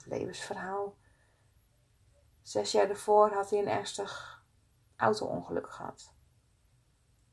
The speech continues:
Eigen schuld. Daar was hij heel eerlijk in. Eigen schuld. Hij had gewoon echt veel te hard gereden. En door het ongeluk,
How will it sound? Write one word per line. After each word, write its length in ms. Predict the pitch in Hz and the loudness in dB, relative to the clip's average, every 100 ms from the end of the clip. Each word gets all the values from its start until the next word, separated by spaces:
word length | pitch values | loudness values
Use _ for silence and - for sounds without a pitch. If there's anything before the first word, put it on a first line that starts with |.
| _ - | _ -6
Eigen 320 | 196 220 247 | -2 -2 -4
schuld. 540 | - 202 - - - _ - | -4 -2 -4 -4 -14 _ -12
Daar 120 | - | -6
was 200 | 180 - | -6 -6
hij 100 | 180 | 2
heel 260 | 190 233 180 | 6 6 6
eerlijk 260 | 180 170 | 2 -2
in. 280 | 175 180 - | -6 -8 -10
Eigen 320 | 180 170 - | -8 -6 -8
schuld. 500 | - - - - - _ _ _ _ _ _ _ - _ _ _ - | -12 -8 -10 -12 -20 _ _ _ _ _ _ _ -20 _ _ _ -6
Hij 120 | 214 | -2
had 140 | 208 | -2
gewoon 220 | - 190 | -2 -2
echt 200 | - - | -2 -2
veel 200 | - 185 | 0 0
te 80 | 185 | 2
hard 200 | 190 - | -2 -4
gereden. 540 | - 185 175 170 175 - _ _ - _ _ - - - - - - - - - _ _ _ _ _ _ _ _ | -6 -10 -8 -8 -12 -16 _ _ -20 _ _ -20 -20 -20 -20 -20 -20 -20 -20 -20 _ _ _ _ _ _ _ _
En 180 | 226 208 | -10 -4
door 100 | 220 | 0
het 120 | 214 | 0
ongeluk, 680 | - 233 233 226 214 214 - | 2 0 2 2 2 0 -18